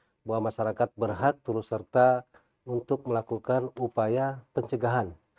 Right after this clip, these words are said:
pemberantasan, penyalahgunaan, peredaran gelap narkoba.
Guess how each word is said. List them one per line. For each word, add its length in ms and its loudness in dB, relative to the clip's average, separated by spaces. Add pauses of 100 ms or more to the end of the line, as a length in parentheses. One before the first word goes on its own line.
(260)
pemberantasan, 880 -2
penyalahgunaan, 960 -4 (160)
peredaran 260 -2
gelap 240 2 (220)
narkoba. 480 -10